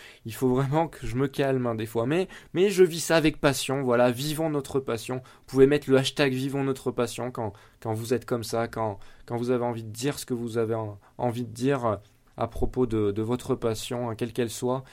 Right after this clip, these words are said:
Évidemment, ça concerne la Formule un. Je,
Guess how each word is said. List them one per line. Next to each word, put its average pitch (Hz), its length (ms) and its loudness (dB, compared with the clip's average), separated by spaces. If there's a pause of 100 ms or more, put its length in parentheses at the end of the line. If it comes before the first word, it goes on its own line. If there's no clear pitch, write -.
(140)
Évidemment, 120 300 -2
ça 120 180 -8
concerne 123 320 -4
la 120 100 0
Formule 110 380 -6
un. 113 300 -6 (1500)
Je, 113 480 -2